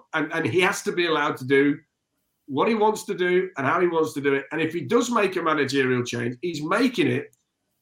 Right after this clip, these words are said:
from a considered perspective. He's not making it after six games and then another one after twenty-four games. He's given a massive period of the season with these players to let the current people do what they do. As a supporter, though,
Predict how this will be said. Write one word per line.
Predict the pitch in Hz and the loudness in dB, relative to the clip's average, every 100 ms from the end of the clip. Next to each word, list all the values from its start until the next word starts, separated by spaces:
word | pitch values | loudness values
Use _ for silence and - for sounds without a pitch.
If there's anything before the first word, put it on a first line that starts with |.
| _ | _
from | 175 180 | 0 0
a | |
considered | 185 175 151 - 214 208 196 | 0 0 0 6 6 6 4
perspective. | 185 170 175 175 - 123 104 - _ _ 143 | 0 0 0 -2 0 -2 -2 -10 _ _ -6
He's | 131 | 0
not | 190 254 220 | 2 2 4
making | 233 233 208 | 2 2 2
it | |
after | 185 - | 0 -2
six | - 202 185 - | -2 -2 -2 -2
games | 160 156 160 151 | 2 4 2 0
and | 147 | 0
then | 156 160 | 2 0
another | 156 170 165 | 0 0 0
one | 160 | 0
after | 156 151 | 0 -4
twenty-four | - 156 151 139 156 147 143 | -4 -2 0 -2 0 2 2
games. | 139 139 143 131 - _ _ - | 2 2 0 -4 -14 _ _ -10
He's | 123 | -8
given | 214 233 190 | -2 0 0
a | 175 | 0
massive | 262 - 214 - | -2 -2 -6 -2
period | 214 233 185 | 0 2 2
of | 165 | 2
the | - | 0
season | 185 180 131 117 | 2 2 0 0
with | 139 143 | -2 -2
these | 160 160 - | -2 -4 -4
players | 165 147 113 - | -2 -2 -4 -6
to | 131 | -2
let | 156 160 160 - _ _ _ _ _ | 0 0 -4 -12 _ _ _ _ _
the | 139 | -6
current | - 175 165 160 - | 0 0 2 -2 -2
people | 165 165 131 | 0 2 0
do | 120 151 143 | 0 0 2
what | 135 135 | 0 0
they | 127 | -2
do. | 123 123 110 - _ _ _ _ _ _ _ 170 | 0 0 -2 -6 _ _ _ _ _ _ _ 0
As | 165 | 0
a | 160 | -2
supporter, | 139 - 214 247 180 131 | -4 0 4 4 2 0
though, | 117 147 180 | 2 0 -2